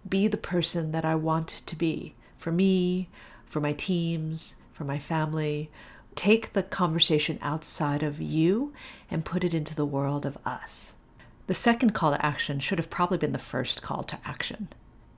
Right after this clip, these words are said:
Own why you want the promotion, whatever it is. Get really real. If it's a, a promotion simply for the money,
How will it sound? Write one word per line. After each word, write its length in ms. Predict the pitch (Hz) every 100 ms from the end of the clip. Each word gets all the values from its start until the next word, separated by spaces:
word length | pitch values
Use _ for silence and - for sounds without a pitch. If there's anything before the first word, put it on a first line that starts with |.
| - -
Own 460 | 196 202 226 233 185
why 220 | 151 160
you 160 | 156
want 260 | 151 139 139
the 60 | -
promotion, 560 | - 147 - - 156 - - - - - -
whatever 480 | 147 160 147 151 147
it 80 |
is. 320 | - - - - - -
Get 160 | 185
really 240 | 190 214 214
real. 280 | 233 269
If 120 | - -
it's 360 | - - - -
a, 240 | - 156 -
a 40 |
promotion 500 | - 175 175 165 165
simply 360 | - 170 165 165
for 200 | - 165
the 80 |
money, 380 | 156 151 202 262